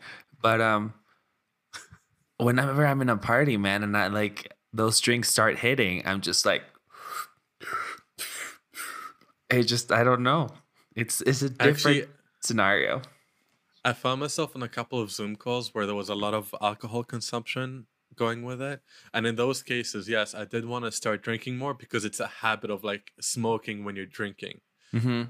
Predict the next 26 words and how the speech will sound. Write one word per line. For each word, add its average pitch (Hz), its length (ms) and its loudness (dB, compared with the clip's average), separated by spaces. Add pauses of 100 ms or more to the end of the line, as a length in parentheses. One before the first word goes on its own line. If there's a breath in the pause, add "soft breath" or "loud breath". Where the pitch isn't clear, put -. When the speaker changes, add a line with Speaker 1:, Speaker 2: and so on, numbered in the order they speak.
(140)
Speaker 2:
I 120 80 6
don't 139 200 4
think 160 420 -4
it, 113 180 -2 (160)
it 117 100 -4
matters 113 520 -2
whether 117 240 -2
or 110 60 -4
not 113 200 -6
there's 104 220 -6
people 127 420 -4
around. 139 320 -6
It's 98 240 -6
mostly, 110 640 -6 (400)
like, 104 220 2
a 104 200 -4 (200)
personal 117 420 -4
thing. 120 200 -8
Like, 101 180 -6
if 113 200 -4
you're 113 200 0
consuming 107 540 -6
alcohol, 104 500 -6
you 98 140 -8
wanna 95 260 -10
drink. 92 340 -10